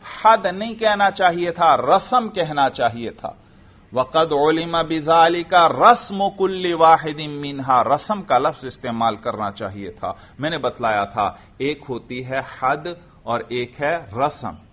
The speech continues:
किसी चीज की तारीफ हकीकी होती है, उसको हद या रस्म कहते हैं। और हद इसको उस वक्त कहते हैं जब ये फसल पर मुश्तमिल हो।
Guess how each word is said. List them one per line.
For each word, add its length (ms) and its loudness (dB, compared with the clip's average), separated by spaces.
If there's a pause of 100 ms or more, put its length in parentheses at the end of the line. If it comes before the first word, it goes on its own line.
(260)
किसी 220 -6
चीज 220 -10
की 120 -10
तारीफ 520 0
हकीकी 400 -2
होती 380 -2
है, 240 -2 (180)
उसको 300 -6 (140)
हद 200 4
या 340 0
रस्म 480 -4
कहते 360 -14
हैं। 380 -14 (600)
और 160 4 (140)
हद 280 6
इसको 280 -4
उस 260 -6
वक्त 300 -2
कहते 320 -8
हैं 440 -8
जब 200 -4
ये 100 -4
फसल 540 -4
पर 220 -4
मुश्तमिल 600 -10
हो। 200 -18